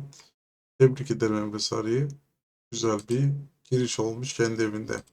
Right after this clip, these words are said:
Evet, Utku kendi evinde Ege, Alex de Souza'nın yeğeni, torunu muydu? Torunu dedim değil mi? Bugün de yeğeni olsun hadi.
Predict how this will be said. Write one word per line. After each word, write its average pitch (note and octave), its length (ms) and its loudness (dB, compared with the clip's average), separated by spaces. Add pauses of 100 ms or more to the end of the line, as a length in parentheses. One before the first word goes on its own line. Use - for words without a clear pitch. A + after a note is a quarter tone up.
(640)
Evet, C#3 520 2 (140)
Utku D#3+ 600 0
kendi D3+ 340 2
evinde C#3+ 600 2
Ege, C3 480 2
Alex B2 480 0
de C3 100 0
Souza'nın B2 720 2
yeğeni, A#2 540 0 (380)
torunu A#2+ 260 4
muydu? A#2 420 4
Torunu B2 360 2
dedim A#2 260 2
değil C#3+ 100 4
mi? C3 80 6
Bugün A#2+ 280 -2
de A#2 60 4
yeğeni A2 340 0
olsun A2 300 -6
hadi. C3 360 2